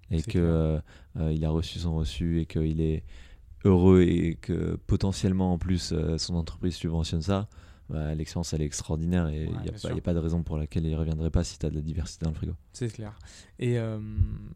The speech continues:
Speaker 2: ouais, ouais, non, c'est trop bien, euh, euh,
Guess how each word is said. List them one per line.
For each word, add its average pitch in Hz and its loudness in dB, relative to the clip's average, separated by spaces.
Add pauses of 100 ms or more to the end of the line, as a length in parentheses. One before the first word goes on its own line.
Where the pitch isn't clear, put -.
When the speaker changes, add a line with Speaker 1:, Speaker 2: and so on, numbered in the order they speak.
(560)
Speaker 2:
ouais, 127 -2
ouais, 123 0
non, 110 -6
c'est - -20
trop - -12
bien, 107 -6
euh, 104 -10 (1400)
euh, 65 -16